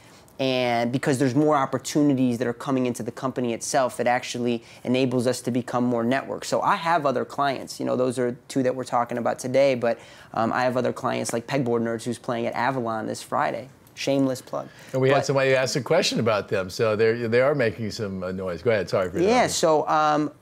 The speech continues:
Speaker 1: I want, I will grow my company as fast as I can provide the infrastructure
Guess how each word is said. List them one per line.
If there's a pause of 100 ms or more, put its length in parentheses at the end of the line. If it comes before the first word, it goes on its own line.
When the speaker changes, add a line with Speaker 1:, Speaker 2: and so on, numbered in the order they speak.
(120)
Speaker 1:
I (560)
want,
I
will
grow
my
company (240)
as
fast
as
I
can
provide (400)
the
infrastructure